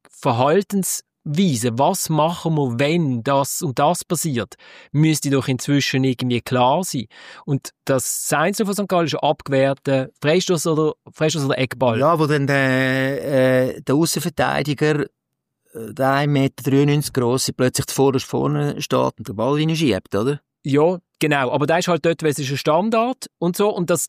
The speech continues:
Speaker 1: also Standards gibt's ja noch häufiger im Fußball, oder? So ein Eckball oder ein Freistoß vom Gegner.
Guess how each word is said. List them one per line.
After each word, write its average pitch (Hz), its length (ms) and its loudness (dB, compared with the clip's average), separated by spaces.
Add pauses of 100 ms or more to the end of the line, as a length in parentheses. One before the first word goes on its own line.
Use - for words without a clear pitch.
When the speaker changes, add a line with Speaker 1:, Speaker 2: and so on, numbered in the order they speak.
(160)
Speaker 1:
also 160 180 -2
Standards 175 400 0
gibt's 175 240 -2
ja 185 80 2
noch 156 140 4
häufiger 143 500 -2
im 131 140 0
Fußball, 117 800 0
oder? 180 380 0
So 151 200 0
ein 139 160 0
Eckball 147 600 2
oder 139 200 0
ein 135 80 0
Freistoß 139 840 0
vom 135 180 -2
Gegner. 143 720 -2